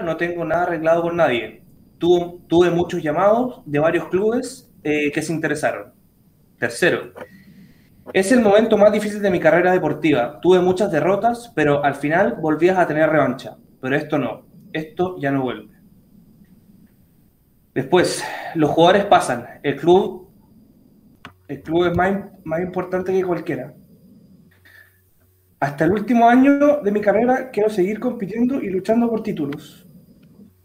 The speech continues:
Se habló un montón de la foto de los jugadores del P S G en Ibiza. Fue solamente casualidad.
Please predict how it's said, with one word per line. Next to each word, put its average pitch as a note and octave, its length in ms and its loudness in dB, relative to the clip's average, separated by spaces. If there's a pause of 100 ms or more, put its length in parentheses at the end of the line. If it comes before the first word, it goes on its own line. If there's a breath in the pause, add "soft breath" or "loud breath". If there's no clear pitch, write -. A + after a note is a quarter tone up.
(880)
Se - 160 0
habló D#3 220 6
un G3 100 2
montón G3 380 2
de G#3+ 80 2
la F#3 100 4
foto G3 260 -2
de G3 60 0
los F#3 100 -2
jugadores F3+ 400 -2
del F3 140 -2
P F3+ 100 -2
S F3 180 -4
G G3 160 -2
en F3+ 100 -2
Ibiza. E3+ 440 0 (220 soft breath)
Fue D3+ 140 -4
solamente F3+ 500 0
casualidad. D3+ 580 -2